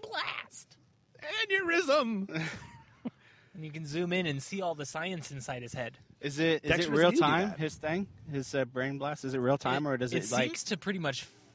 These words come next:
Speaker 1: freeze time.
Speaker 2: It's kind of,
Speaker 1: So, like, it's
Speaker 2: uh,
Speaker 1: like, "Brain blast," and, like, he, like, zooms inside his head, and, like, you
Speaker 3: Okay.
Speaker 1: see, like,
Speaker 2: It's
Speaker 1: all
Speaker 2: kinda
Speaker 1: his thinking,
Speaker 2: s-, uh, Sherlock
Speaker 1: like,
Speaker 2: Holmesian
Speaker 1: instantly.
Speaker 2: in the way that they do in the Sherlock
Speaker 3: Oh,
Speaker 2: Holmes, uh, Robert
Speaker 3: jeez.
Speaker 2: Downey Junior movie.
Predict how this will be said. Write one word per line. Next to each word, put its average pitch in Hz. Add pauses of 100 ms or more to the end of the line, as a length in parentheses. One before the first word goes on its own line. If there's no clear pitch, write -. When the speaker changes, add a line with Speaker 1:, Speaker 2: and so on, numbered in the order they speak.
Speaker 1:
freeze 190
time. 110
Speaker 2:
It's 185
kind 247
of, 151
Speaker 1:
So, 165
like, 156
it's 156
Speaker 2:
uh, -
Speaker 1:
like, 156
"Brain 302
blast," 214
and, 165
like, 139
he, 156 (340)
like, 143
zooms 147
inside 139
his 127
head, 139
and, 127
like, 120
you 127
Speaker 3:
Okay. 117
Speaker 1:
see, 139
like, 131
Speaker 2:
It's -
Speaker 1:
all 127
Speaker 2:
kinda 220
Speaker 1:
his 160
thinking, 151
Speaker 2:
s-, -
uh, 127
Sherlock 143
Speaker 1:
like, 123
Speaker 2:
Holmesian 139
Speaker 1:
instantly. 147
Speaker 2:
in 143
the 127
way 123
that 117
they 113
do 120
in 117
the 110
Sherlock 117
Speaker 3:
Oh, 113
Speaker 2:
Holmes, 107
uh, 110
Robert 110
Speaker 3:
jeez. 110
Speaker 2:
Downey 104
Junior 107
movie. 123